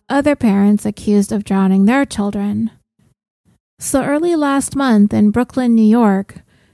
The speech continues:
twenty-seven-year-old Lynn Lee was convicted of first-degree manslaughter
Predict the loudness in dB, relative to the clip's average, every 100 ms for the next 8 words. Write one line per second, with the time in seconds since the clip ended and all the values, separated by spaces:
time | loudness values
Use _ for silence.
0 | _ -6 -4 -2 -2 -2 -2 -2 -2 0
1 | 2 2 2 0 2 2 0 0 0 2
2 | 0 -2 -2 -2 0 0 0 -2 -2 -2
3 | -2 -4 -4 -4 -2 -4 0 2 2 2
4 | 0 -2 -2 -2 -2